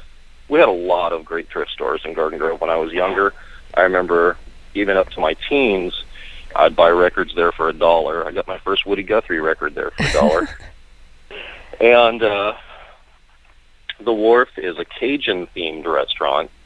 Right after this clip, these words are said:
Speaker 1: and it's just reopened, brand new. In fact, this weekend was its official grand opening.
Speaker 2: Oh, wonderful.
Speaker 1: Oh, yeah. Definitely, uh, a lot of different things on Main Street for different flavors. We have Doug's Downtown Grill, the best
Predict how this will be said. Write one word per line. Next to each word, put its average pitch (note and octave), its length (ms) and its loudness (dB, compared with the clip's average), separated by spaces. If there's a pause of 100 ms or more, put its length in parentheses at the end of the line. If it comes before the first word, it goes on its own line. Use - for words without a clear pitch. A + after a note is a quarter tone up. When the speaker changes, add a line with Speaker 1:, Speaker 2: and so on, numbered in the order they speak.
(480)
Speaker 1:
and D#2 500 0
it's - 240 -4
just - 320 0
reopened, E2+ 760 2
brand D#2+ 260 0
new. D#2+ 400 -2 (240)
In D#2+ 100 -12
fact, - 300 2
this F2 160 -2
weekend E2 460 2
was D#2 120 -10
its D#2+ 180 -6
official F#2+ 380 -2
grand D2 340 0
opening. F2+ 380 2
Speaker 2:
Oh, C#4+ 140 6
wonderful. A#3 760 -2 (640)
Speaker 1:
Oh, A2+ 180 6
yeah. C#2+ 220 0 (280)
Definitely, A2+ 540 2
uh, E2+ 180 4
a - 920 -18
lot D3+ 180 6
of F3 80 2
different D#3 300 -4
things C3 220 -2
on A2 140 2
Main G#2 200 0
Street - 340 -6
for E2+ 220 2
different F#2+ 340 -8
flavors. E2 560 2
We - 60 -4
have D#2+ 180 0
Doug's F2+ 300 0
Downtown F#2 500 0
Grill, A#2+ 460 4
the - 80 -12
best - 240 -2